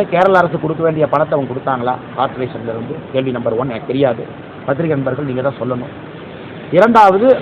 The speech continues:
ஆங்கிலேயர்கள் காலத்துல, பல காலத்துல எப்போதும் பிரச்சனை இல்லாம சிறுவாணிக்கு வந்த தண்ணி இன்னைக்கு ஏன் வரல சிறுவாணியிலிருந்து? மூன்றாவது, கேரளா சிறுவாணி பகுதியில செக் டேம் கட்டுறதுக்கான நடவடிக்கை பல ஆண்டு காலமாகவே பேசிட்டு இருக்காங்க, எடுத்திருக்காங்க. அதை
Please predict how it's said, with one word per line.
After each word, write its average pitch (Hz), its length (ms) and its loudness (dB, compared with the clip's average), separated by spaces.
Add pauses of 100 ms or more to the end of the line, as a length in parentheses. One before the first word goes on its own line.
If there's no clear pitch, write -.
(160)
ஆங்கிலேயர்கள் 220 680 8
காலத்துல, 190 340 6 (200)
பல 185 200 6 (100)
காலத்துல 208 360 4 (100)
எப்போதும் 233 340 6
பிரச்சனை 226 380 2
இல்லாம 190 360 4 (440)
சிறுவாணிக்கு 226 580 8
வந்த 165 160 0 (100)
தண்ணி 175 240 2 (580)
இன்னைக்கு 185 280 2
ஏன் 196 120 2
வரல 143 200 2 (120)
சிறுவாணியிலிருந்து? 139 640 2 (160)
மூன்றாவது, 170 480 4 (540)
கேரளா 254 300 8 (100)
சிறுவாணி 240 340 8 (100)
பகுதியில 196 400 8
செக் 180 220 4
டேம் 226 200 4
கட்டுறதுக்கான 185 480 0 (100)
நடவடிக்கை 208 480 6
பல 180 160 6
ஆண்டு 185 180 4
காலமாகவே 170 500 6
பேசிட்டு 175 300 -2
இருக்காங்க, 147 320 -2
எடுத்திருக்காங்க. 139 440 -2 (680)
அதை 220 140 8